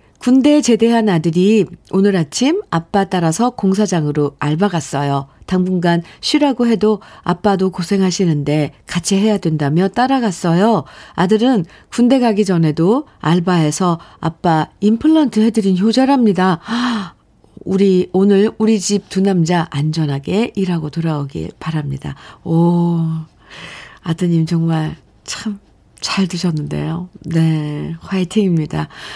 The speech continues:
안전하게 일하고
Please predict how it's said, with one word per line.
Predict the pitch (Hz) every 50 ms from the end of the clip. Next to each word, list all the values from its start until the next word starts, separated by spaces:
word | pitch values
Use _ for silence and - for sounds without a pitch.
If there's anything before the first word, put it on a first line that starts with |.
| - - - - - - - - _ _ _ - - - - - - - _ _ _ - -
안전하게 | - 165 160 156 170 160 156 147 147 139 156 160 185 233 285 320 320 311
일하고 | 269 196 190 170 175 170 165 151 160 151 147 147